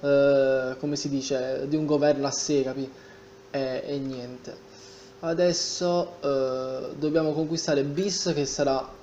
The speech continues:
un massacro secondo me, perché la difesa, il controllo terrestre è molto elevato, sono uno, due, tre, quattro, cinque, sei, sono sei.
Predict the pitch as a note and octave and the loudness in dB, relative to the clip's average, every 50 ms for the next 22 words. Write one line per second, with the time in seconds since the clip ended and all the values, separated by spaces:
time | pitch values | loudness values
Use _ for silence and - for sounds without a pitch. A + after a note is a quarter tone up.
0 | - - - D3 D3 D3 D3+ C#3+ D3 - - F3 E3 D#3+ C#3+ C3+ C3+ C3+ D3 C#3 | -20 -12 -8 -6 -2 0 0 0 0 0 2 4 4 4 4 2 0 -2 -2 -2
1 | D3 D3+ D3+ D3+ D3 C#3+ C3+ C3 - - - - C#3 B2+ - - - - - - | -2 0 0 0 0 0 -2 -2 -8 -12 -8 -6 -6 -6 -6 -10 -16 -20 -20 -20
2 | - - - - - - - - - - - - - - - - - - - - | -20 -20 -20 -20 -20 -20 -20 -20 -20 -20 -20 -20 -20 -20 -20 -20 -20 -20 -20 -20
3 | - - - - - - - - - - - - - - - - - D#3 D3+ C#3+ | -20 -20 -20 -20 -20 -20 -20 -20 -20 -20 -20 -20 -20 -20 -14 -2 2 2 2 4
4 | D3+ D3+ E3 F#3 F3+ - F3+ E3+ E3 D#3 D3+ D3 D3 C#3+ C#3 C#3 C#3 C3+ C3 C3 | 2 2 2 2 2 4 4 4 6 6 6 6 4 4 4 2 2 0 0 -2
5 | C3 B2+ B2+ - - - - - D3+ - D#3 D3 - D#3+ D3+ D3 E3 F3+ F#3 F3+ | -2 -2 -4 -6 -10 -16 -16 -12 -6 -4 -4 -4 -2 -2 -2 2 4 4 4 4
6 | F3+ E3+ D#3 C#3+ D3+ E3 D#3+ D3+ - - D3 C#3+ D3 D#3+ D#3 - D#3+ D3 - - | 4 4 0 2 2 2 2 2 -2 -4 -4 -4 -4 -4 -4 -4 -6 -6 -6 -8
7 | - - D3 C#3 C3+ C3 C3+ C#3 C#3 C3+ - - - C#3 C3+ C#3+ C#3 C#3+ D#3 D#3+ | -6 -4 -2 0 0 0 0 0 -2 -2 -6 -8 -10 -8 -8 -6 -4 -2 -2 -2
8 | D#3 D3 C#3+ D3 D3 C#3 C#3+ - - E3+ E3+ E3+ E3+ E3 E3 - - D#3+ D#3+ D#3+ | -2 -2 0 0 0 -2 -2 -4 -4 -4 -2 0 -2 -2 -4 -6 -4 -2 -2 -2
9 | D#3+ - - - E3 E3 D#3 - - - D#3+ D#3+ D#3 D#3 D3+ - - D3 D3 - | -2 -6 -8 -8 -6 -6 -6 -8 -10 -8 -6 -6 -6 -6 -8 -6 -6 -6 -4 -4
10 | - - - D#3+ D3 C#3 C3+ C3 C3+ C#3 C#3+ C#3+ C#3+ D3 - - C#3+ C#3+ C#3+ C#3+ | -6 -4 -2 0 0 0 0 -2 -2 -4 -4 -6 -8 -10 -10 -8 -8 -8 -6 -6
11 | - - - E3+ E3 D#3 D3+ E3+ F3 F3 F3 | -6 -6 -4 -2 -2 -2 -2 -4 -6 -8 -10